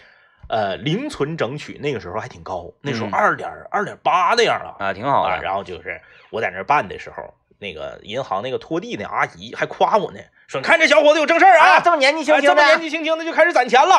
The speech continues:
Speaker 2: 啊，你看看，哎呀，但是他挺保守，不知道买基金啊，
Speaker 1: <laughs>
Speaker 2: 买什么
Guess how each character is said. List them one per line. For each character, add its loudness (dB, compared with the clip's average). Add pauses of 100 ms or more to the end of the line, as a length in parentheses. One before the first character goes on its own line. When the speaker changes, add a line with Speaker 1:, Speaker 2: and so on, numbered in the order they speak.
Speaker 2:
啊， 4
你 -4
看 0
看， 4
哎 0
呀， 2
但 4
是 0
他 2
挺 -4
保 4
守， 6
不 -6
知 -4
道 4
买 2
基 -12
金 -8
啊， 4
Speaker 1:
<laughs> -
Speaker 2:
买 0 (220)
什 -4
么 -4